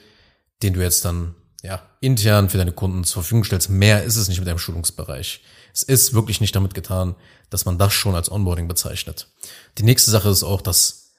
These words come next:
klare Abläufe und Strukturen im Projektmanagement fehlen und deshalb das Onboarding, ja,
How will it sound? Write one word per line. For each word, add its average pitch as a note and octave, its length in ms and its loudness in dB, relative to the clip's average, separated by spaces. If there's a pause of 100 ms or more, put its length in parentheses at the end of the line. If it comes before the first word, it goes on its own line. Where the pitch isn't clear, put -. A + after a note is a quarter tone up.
klare G2+ 420 2
Abläufe G#2 480 2
und F2+ 180 -4
Strukturen G2+ 720 0 (140)
im F#2 360 -2 (180)
Projektmanagement F#2+ 760 0
fehlen G#2+ 180 2
und F2+ 120 0
deshalb F#2 380 0
das - 160 -6
Onboarding, G2 500 2 (880)
ja, - 120 -12